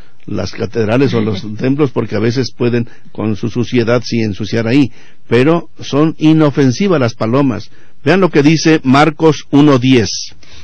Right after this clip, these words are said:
Speaker 2: En cuanto salió del agua, vio abrirse los cielos y al Espíritu que bajaba sobre él como una paloma.
Speaker 1: Igualmente la expresión es semejante. Bajaba el Espíritu como una paloma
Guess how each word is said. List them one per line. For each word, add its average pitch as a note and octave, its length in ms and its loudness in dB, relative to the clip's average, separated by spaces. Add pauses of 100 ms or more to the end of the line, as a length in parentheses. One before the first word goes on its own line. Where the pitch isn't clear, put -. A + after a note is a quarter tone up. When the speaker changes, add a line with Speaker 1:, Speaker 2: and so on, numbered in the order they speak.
(180)
Speaker 2:
En A#3 140 0
cuanto B3 280 -2
salió A#3+ 340 -2
del A#3+ 200 -2
agua, A#3+ 420 -2
vio A#3+ 220 0
abrirse B3+ 580 -2
los G#3 160 -6
cielos A#3 560 -4 (240)
y A#3 120 -2
al A#3+ 120 0
Espíritu C4+ 560 -2
que B3+ 160 -2
bajaba A#3 520 -2
sobre G#3 440 0
él A3 100 -4
como G#3 340 -2
una G3+ 260 -2
paloma. D3+ 520 -2
Speaker 1:
Igualmente D3+ 520 4
la C#3 60 4
expresión C#3+ 580 2
es C3 160 0
semejante. G#2+ 640 -2 (400)
Bajaba D#3+ 420 4
el C#3+ 80 6
Espíritu E3 760 2 (360)
como C#3 500 4 (320)
una D3+ 240 4
paloma G2+ 500 -2